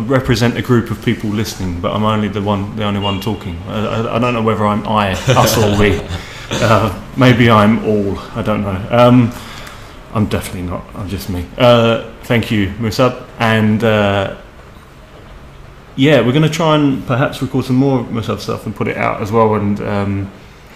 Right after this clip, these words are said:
Speaker 1: so you can check out more of his stuff. At present, you don't have a blog or anything, do you, where people can check
Speaker 2: I
Speaker 1: out
Speaker 2: just
Speaker 1: your
Speaker 2: have my Facebook
Speaker 1: Yeah.
Speaker 2: page,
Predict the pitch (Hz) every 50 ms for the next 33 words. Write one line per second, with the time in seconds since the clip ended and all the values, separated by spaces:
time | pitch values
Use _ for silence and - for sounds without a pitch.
0 | - - - - - - - - - - - - 107 98 - 107 98 - 107 -
1 | 110 107 107 101 95 92 98 - - - 107 98 - - - - - - 117 -
2 | - - - - - - - - - - - 143 120 107 120 - 117 104 110 110
3 | 107 101 107 98 98 95 110 110 107 104 101 104 98 95 95 87 98 95 95 98
4 | 95 95 95 101 98 98 98 - - - - 113 - 98 - - 95 113 117 110
5 | 110 107 110 - 113 104 101 104 117 110 104 90 92 98 95 95 95 92 92 87
6 | - - - - - - - 107 107 104 101 - - - - 104 98 - - -
7 | 104 101 98 101 104 101 -